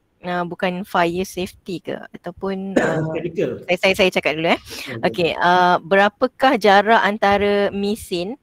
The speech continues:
Speaker 1: ataupun, uh, peralatan di dalam satu ruangan tu lah, uh, dengan laluan selamat pekerja dalam kilang dan, uh, laluan tu perlu ditagging dengan warna apa? Adakah perlu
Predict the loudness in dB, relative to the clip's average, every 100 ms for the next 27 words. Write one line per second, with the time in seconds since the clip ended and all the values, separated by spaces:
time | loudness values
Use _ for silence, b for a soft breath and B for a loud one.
0 | _ _ -10 -4 -4 -4 -4 -4 0 2
1 | 2 2 -2 -4 -2 -6 _ _ -20 B
2 | B B B -2 4 4 6 4 4 2
3 | 2 -2 -2 -2 -2 -8 _ -4 0 0
4 | 0 2 4 6 4 4 2 2 2 4
5 | 4 -2 -2 -6 -2 0 0 -2 0 2
6 | 2 2 -2 -2 2 2 0 -10 -6 2
7 | 4 4 0 0 2 4 4 0 B B
8 | B _ _ _ 2 4 4 2 0 -2
9 | -2 0 0 -2 -4 -2 2 2 2 0
10 | 2 2 2 4 4 4 2 0 2 0
11 | 0 -2 -2 -2 -4 0 -2 0 -4 -4
12 | -4 -6